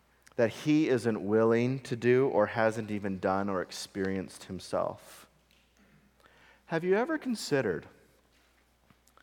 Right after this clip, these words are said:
the loss and the grief that our sin caused him? The heartache and sorrow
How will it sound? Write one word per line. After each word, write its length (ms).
the 80
loss 720
and 160
the 60
grief 500
that 140
our 160
sin 440
caused 440
him? 280
The 80
heartache 500
and 100
sorrow 680